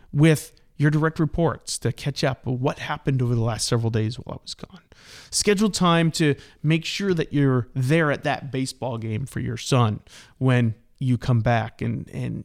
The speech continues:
y-, you've got time that next day. Whatever it is, make sure that you think about your calendar.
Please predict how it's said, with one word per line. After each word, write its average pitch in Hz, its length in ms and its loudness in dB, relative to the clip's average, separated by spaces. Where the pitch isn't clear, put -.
y-, - 180 -14
you've 135 400 -2
got 127 460 -2
time 110 580 0
that 123 200 -4
next - 300 -10
day. - 280 -14
Whatever 233 420 2
it 170 80 6
is, 117 420 -2
make 160 180 2
sure - 140 0
that 151 120 -2
you 143 80 -4
think 165 280 -2
about 143 180 0
your 120 100 -10
calendar. 135 640 -2